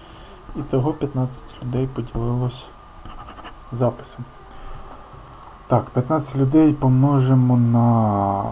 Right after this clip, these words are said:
на п'ять. П'ятнадцять на п'ять — сімдесят п'ять. Сімдесят п'ять гривень ми розіграємо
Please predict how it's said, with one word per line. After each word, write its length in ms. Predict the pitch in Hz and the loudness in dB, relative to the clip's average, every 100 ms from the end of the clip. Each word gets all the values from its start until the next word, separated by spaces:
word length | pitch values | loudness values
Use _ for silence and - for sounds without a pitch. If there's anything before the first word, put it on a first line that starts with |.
| 120 123 - - - - 127 131 - 170 165 165 156 139 | -8 -14 -18 -20 -20 -16 -14 -14 -14 -12 -12 -10 -6 -2
на 100 | 123 | -2
п'ять. 600 | 123 110 95 - - - | 0 0 -2 -8 -12 -14
П'ятнадцять 420 | - 117 107 - | -10 -8 -8 -10
на 80 | 117 | -12
п'ять — 260 | - 127 120 | -6 -6 -6
сімдесят 320 | 123 113 - | -8 -8 -10
п'ять. 400 | - 139 135 - - - - - - - - - - - - - - | -8 -8 -8 -14 -18 -20 -18 -18 -18 -18 -20 -18 -16 -16 -14 -14 -14
Сімдесят 600 | - - 135 127 117 135 | -8 -2 0 0 0 -4
п'ять 240 | 135 139 120 | 0 0 0
гривень 560 | 131 147 165 156 135 | 2 0 0 -2 0
ми 60 | 131 | 0
розіграємо 600 | 123 123 127 143 135 | 0 0 0 0 0